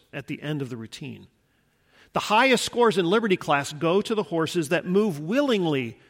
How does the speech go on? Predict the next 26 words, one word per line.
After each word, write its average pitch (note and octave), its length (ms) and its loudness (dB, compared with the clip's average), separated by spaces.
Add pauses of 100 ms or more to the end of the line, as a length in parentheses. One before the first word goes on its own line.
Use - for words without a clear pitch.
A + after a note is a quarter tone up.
(200)
with G3+ 180 4
exuberance F3+ 840 2
and D#3 140 0
with D#3+ 140 -2
enthusiasm, F3 1040 2 (680)
who A3+ 120 4
are G3+ 80 4
saying A#3 380 4
yes A#3 440 6
to A3 100 4
this - 260 -4
routine. F3 580 -2 (2500)
The D#3 80 -6
ones F3 300 0
who D3 160 0 (400)
cooperate, G3 540 2
who F#3 80 4
seem B3+ 260 4
to A3+ 60 4
cooperate F#3+ 360 6
with D#3 100 -2
their E3 80 0
handlers E3+ 540 0
eagerly F#3+ 460 2
and C#3+ 80 -2
energetically. D#3+ 800 2